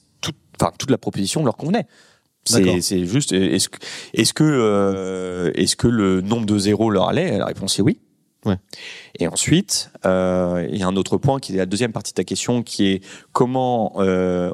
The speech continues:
Speaker 1: on est passé de start-up scale-up à une société d'un des plus gros employeurs dans le monde. Bah, c'est des sujets qui se traitent à, en amont, en fait. Quand on discute avec des industriels, euh, c'est des sujets essentiels. Où est-ce qu'on va partir en séminaire ? Au, euh, nos bureaux, si on doit déménager, comment ça se passe ?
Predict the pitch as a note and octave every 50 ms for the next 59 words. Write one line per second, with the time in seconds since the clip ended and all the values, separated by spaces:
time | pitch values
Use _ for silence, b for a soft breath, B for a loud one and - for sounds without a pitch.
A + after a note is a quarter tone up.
0 | - - G2+ G#2 G#2 G#2+ A2 A2 A2 A2 A2+ A#2 A#2 A2+ B2 A2 - - C3 A#2
1 | G#2+ F#2+ G2 F#2+ F#2 - - A#2 G2+ - - B2 A2+ - - - - A#2 A#2 A#2+
2 | A2 - - _ - B2 A#2 A2 G#2+ - _ - - B2 A2+ - D3+ B2 - C3
3 | A2+ - C3+ A#2+ A#2 - - - - - G#2 G2 G2 - - G#2+ G#2 A#2+ B2 A#2
4 | A2 G2+ A#2 G#2 F#2+ F#2+ F2+ F#2+ F#2+ G#2 D#3 G#3+ G#3 C3+ B B B B B B
5 | B B B B B - G#2+ G2 F#2+ - - - G#2 - - A2+ G2+ G2 - G#2+
6 | G2+ D3 D#3+ - - - A#2+ - - D#3 D3 - _ _ - - G2 G2 G2 F#2+
7 | - - A#2+ G2+ G#2+ A2+ A#2+ C#3+ E3 E3 C3+ - - G2 - F#2+ - - G#2+ G#2+
8 | G#2+ A2 A#2+ - - C3 - - G2+ F#2+ F2+ G2 F2+ G2 G2 F2 - - - G2+
9 | G2+ B2 F3 A3 - _ B B B B B B B B B B - G#2+ F#2+ F2+
10 | E2+ - A2 G#2 G2+ F#2+ - - G#2+ C#3+ D3+ - _ - C3 A#2+ - - C#3+ C3
11 | - B2+ G2+ F#2 - b b b b - F#2 F#2+ - G2 F#2 F2+ - F2+ - -
12 | G2 F#2 - - C3+ C#3 A2+ G#2+ G#2+ A2 b b b b b b - - _ _
13 | - G2+ G2 F#2 F2+ - - F#2+ F#2+ F#2+ F#2+ F#2+ F2+ E2+ G#2 A2 A2+ C3 C3+ A2+
14 | A#2+ B2 - - F#2+ F2+ G2 F#2+ F#2 G2+ G#2 A2 A#2 A2 G#2 A2+ A2 - G#2+ G#2
15 | G2+ - C3+ - - G#2 G2 G2+ - -